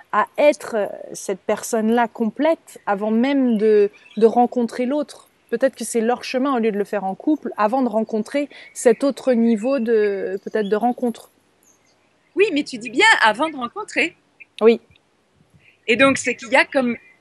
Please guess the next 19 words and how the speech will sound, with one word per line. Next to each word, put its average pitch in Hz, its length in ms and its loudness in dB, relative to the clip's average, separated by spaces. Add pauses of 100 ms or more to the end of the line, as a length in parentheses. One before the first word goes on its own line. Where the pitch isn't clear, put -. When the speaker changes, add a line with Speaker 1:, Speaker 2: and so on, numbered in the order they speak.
(160)
Speaker 2:
une 247 180 4
idée 262 360 2
que 294 100 -4
quand 247 320 -2
ils 240 160 0
auraient 226 220 6
bien 294 260 6
tout 254 160 -2
fait, 214 320 4 (220)
ils 247 120 -4
rencontreraient. 240 800 0 (140)
Speaker 1:
Ouais. 196 200 -2 (360)
Speaker 2:
Donc, 277 220 4 (160)
on 214 160 -2
est 226 80 0
bien 262 240 2
dans 247 160 -4
cette 214 340 -2
vision 220 440 0